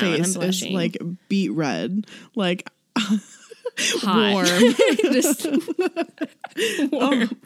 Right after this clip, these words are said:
Speaker 2: man. Yeah, no, I love that. Oh, my God. You know I love a good fluff piece. Wow.
Speaker 1: I have,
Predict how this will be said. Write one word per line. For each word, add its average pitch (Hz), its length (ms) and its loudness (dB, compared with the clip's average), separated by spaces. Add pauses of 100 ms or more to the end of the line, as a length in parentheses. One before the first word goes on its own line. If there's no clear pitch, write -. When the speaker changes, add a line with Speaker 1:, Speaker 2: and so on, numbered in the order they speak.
(280)
Speaker 2:
man. 247 400 -2 (340)
Yeah, 247 320 0
no, 208 400 -2
I 233 140 2
love 202 380 2
that. 165 280 -2
Oh, 208 80 2
my 175 220 0
God. 165 500 -6 (140)
You 302 180 0
know 262 140 2
I 190 100 0
love 160 220 -2
a 170 40 -4
good 170 220 -4
fluff 175 400 -4
piece. 143 500 -2
Wow. 196 760 -2 (2000)
Speaker 1:
I 277 140 2
have, 381 200 -2